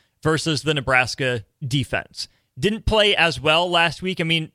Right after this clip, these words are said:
probably well enough to win the games with a, a competent, consistently functioning offense, but not up to the standard, up to the level we've seen from this Nebraska defense in weeks past.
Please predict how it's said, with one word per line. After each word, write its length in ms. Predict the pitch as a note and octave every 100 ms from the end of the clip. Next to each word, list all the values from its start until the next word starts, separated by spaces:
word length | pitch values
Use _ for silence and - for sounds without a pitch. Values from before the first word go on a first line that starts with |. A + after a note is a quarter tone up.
| -
probably 380 | G3+ G3 G#3 G#3+
well 200 | F3+ F#3
enough 220 | F#3 G3
to 100 | -
win 180 | E3+ F3+
the 60 | E3+
games 380 | D#3 E3 E3 D#3+
with 120 | D#3
a, 220 | D#3 D3 C#3
a 80 | C#3
competent, 680 | - D#3+ F3 F3 D#3 - -
consistently 500 | C#3+ F3 F3 C#3 B2+
functioning 540 | - E3+ - F3+ F3+ -
offense, 640 | E3+ - F3+ F3 F3 - _ _ _ -
but 160 | F#3 F3
not 240 | G3+ G3+
up 100 | -
to 80 | G3+
the 60 | E3
standard, 340 | - D#3+ D3+
up 100 | D3 -
to 80 |
the 60 | C#3
level 220 | C3+ C3
we've 200 | C3+ A#2+
seen 240 | - D3+ C#3
from 160 | C#3+
this 180 | C3 A#2+
Nebraska 460 | C3 C3 B2+ - C3
defense 500 | B2+ B2+ C#3 B2+ C3
in 120 | B2
weeks 240 | A#2 - -
past. 520 | C#3+ C#3+ C#3+ -